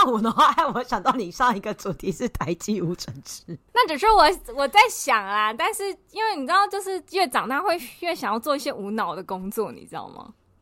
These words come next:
Speaker 1: 明白，明白，明白，明白，
Speaker 2: <laughs> 对，
Speaker 1: 明白。
Speaker 2: 对，对。嗯。
Speaker 1: 好，好，还，
Speaker 2: 所以我觉得
Speaker 1: 还你，还你，不乱切了。
Speaker 2: <laughs> 所以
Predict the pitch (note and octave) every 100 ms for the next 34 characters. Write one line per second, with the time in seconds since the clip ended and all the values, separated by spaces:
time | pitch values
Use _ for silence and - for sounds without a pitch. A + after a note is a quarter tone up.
0 | - - C3+ - E3+ D3+ D3+ C#3+ C3+ C#3+
1 | D3 C3 B2+ B2+ C3+ C3+ C3 B3+ - D4
2 | A#3+ B3+ C#4 C4+ A3+ - _ _ C#4+ _
3 | _ _ _ _ - A#3 G#3+ F#3 G3 _
4 | _ _ _ - E3 E3+ D#3 F3 F3+ A4
5 | F#3+ A#3 F#4 F#4 F4+ F4 C#3+ - - F#3+
6 | G3 F3+ E3 D3+ C3 - _ _ _ B3+
7 | _ _ _ _ - - G4 B4+ B4+ A#4+
8 | A#4+ G#4 A4+ F4 D#4+ - - - A4